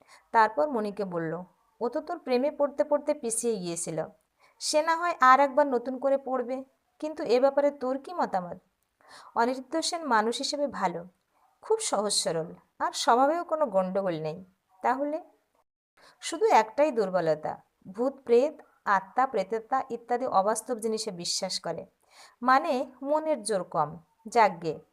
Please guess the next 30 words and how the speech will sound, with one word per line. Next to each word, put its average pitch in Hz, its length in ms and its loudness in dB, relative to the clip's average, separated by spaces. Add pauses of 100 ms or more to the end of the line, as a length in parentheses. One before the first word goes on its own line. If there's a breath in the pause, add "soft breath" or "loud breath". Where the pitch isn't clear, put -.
(220 soft breath)
এখন 208 360 -4
দুজনে 208 340 -4
খেতে 247 300 -4
বসো 262 240 -2
তো, 359 240 -6 (220)
খাবার 220 320 2
ঠান্ডা 208 340 -2
হয়ে 190 160 -2
যাবে। 165 340 -8 (600 soft breath)
মণি 247 320 2
আমাদের 320 300 -6
খাবার 220 360 0
বেড়ে 185 200 -2
দিল, 160 320 -4 (280)
দুজনে 233 360 -4
খেতে 202 320 -8
বসলাম। - 480 -8 (500 soft breath)
খেতে 269 280 0
খেতে 311 220 -4
মলয় 240 480 2
আমাকে 240 320 -4
জিজ্ঞেস 196 400 -8
করলো, 170 300 -6 (360 soft breath)
"এই 269 200 0
ভালো 214 340 2
প্রেতাত্মাটাকে 254 920 -2 (560)
এখন 277 280 -2
কেমন 240 300 0
মনে 269 220 -4
হচ্ছে? 302 360 -4